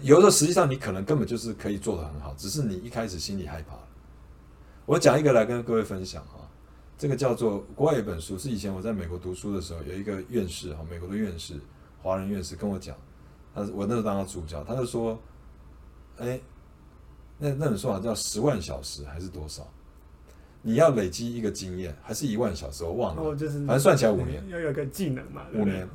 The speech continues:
Speaker 2: 专精一个技能。
Speaker 1: 你一天工作八小时，一周，一年有四十周，
Speaker 2: 嗯，
Speaker 1: 因为你有放假，
Speaker 2: 哦，
Speaker 1: 放掉很多周嘛，
Speaker 2: OK，OK，是，是。
Speaker 1: 四十周，然后乘七，
Speaker 2: 嗯。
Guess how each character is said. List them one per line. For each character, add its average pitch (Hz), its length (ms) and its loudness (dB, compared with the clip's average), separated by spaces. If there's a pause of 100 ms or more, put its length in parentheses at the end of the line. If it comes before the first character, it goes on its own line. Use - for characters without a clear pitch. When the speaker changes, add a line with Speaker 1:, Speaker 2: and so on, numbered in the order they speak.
(120)
Speaker 2:
专 147 220 0
精 143 160 -4
一 - 20 -4
个 131 80 -2
技 131 300 -6
能。 143 160 -12
Speaker 1:
你 127 240 -2 (520)
一 175 100 0
天 156 200 2
工 147 140 6
作 139 160 6
八 107 160 4
小 67 220 -2
时， - 180 -10 (1400)
一 135 120 -2
周， 113 360 6 (680)
一 143 100 0
年 117 140 2
有 98 120 0
四 110 220 -4
十 85 100 -8
周， 82 240 -8 (1040)
Speaker 2:
嗯， 139 440 -8
Speaker 1:
因 120 100 -4
为 117 60 2
你 110 60 4
有 95 240 0
放 120 180 2
假， 110 140 4
Speaker 2:
哦， - 60 2
Speaker 1:
放 104 100 2
掉 101 100 2
很 - 120 0
多 87 100 -2
周 - 120 -2
嘛， 78 160 -4
Speaker 2:
OK，OK， - 40 -8
是， 139 100 -4
是。 160 200 -10
Speaker 1:
四 131 140 -4
十 101 120 -4
周， 90 240 -4 (260)
然 117 120 0
后 107 40 2
乘 101 160 -2
七， 101 440 -4
Speaker 2:
嗯。 131 240 -4